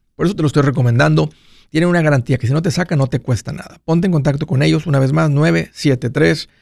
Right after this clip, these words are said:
tres tres seis, nueve seis cero seis. Primera llamada desde Oxford, Massachusetts. Oh, Mississippi. Oh, Mississippi. Sí, Massachusetts, M A. Ese Marvin, bienvenido.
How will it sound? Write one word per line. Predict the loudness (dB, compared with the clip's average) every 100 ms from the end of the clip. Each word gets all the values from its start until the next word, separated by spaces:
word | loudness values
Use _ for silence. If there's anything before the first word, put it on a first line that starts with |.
| _ -4
tres | 0 0
tres | 0 -2
seis, | 0 2 2 0
nueve | 0 2 2 2 0 0
seis | 0 -2 -4 _ _ _ _
cero | -8 -2 0
seis. | 0 0 -2 -4 -10 -12 -4
Primera | 0 2 2
llamada | 2 2
desde | 4 2 4 4 4 0 -4 -6 -4 0
Oxford, | 0 0 2 2 2 _ -20 -20 -20 -20 -18 -8
Massachusetts. | 0 2 2 2 2 2 2 0 -8 -12 -16 _ _ -2
Oh, | 2
Mississippi. | 2 4 4 2 0 -6 -12 _ _ _ 0
Oh, | 4
Mississippi. | 4 4 2 0 -4 _ _
Sí, | -8 -4
Massachusetts, | -2 -2 -2 0
M | 0 0
A. | -4 _ _ _
Ese | 0 2
Marvin, | 4 4 2 0 -2
bienvenido. | 0 2 4 4 4 0